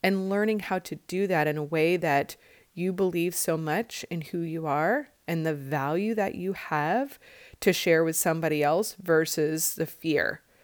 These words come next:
of if somebody's going to like you. And one of the things that I learned a lot along the way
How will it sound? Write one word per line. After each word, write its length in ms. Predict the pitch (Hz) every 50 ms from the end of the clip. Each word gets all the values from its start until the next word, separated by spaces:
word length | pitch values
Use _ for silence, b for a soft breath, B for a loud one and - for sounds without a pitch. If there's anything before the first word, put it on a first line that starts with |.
| b b b b
of 200 | b 147 147 143 - -
if 120 | 170 156
somebody's 460 | - - 175 156 160 160 151 151 -
going 280 | - - 139 135 139 139
to 140 | - - 143
like 280 | 123 123 131 - -
you. 100 | - - - - - _ _ _ _ _ _ _ _ _ b b b b b b b b b b b b b
And 240 | - 185 175 165 156 - -
one 260 | - 165 175 185 202
of 100 | 233 240
the 80 | 208 190
things 300 | - - 170 156 170 160
that 80 | 170 151
I 80 | 147
learned 280 | 147 151 156 156 156 151
a 60 | 147
lot 260 | 143 147 160 165 170
along 260 | 160 156 147 143 143
the 80 | 143 143
way 460 | 139 165 190 196 160 143 139 143 147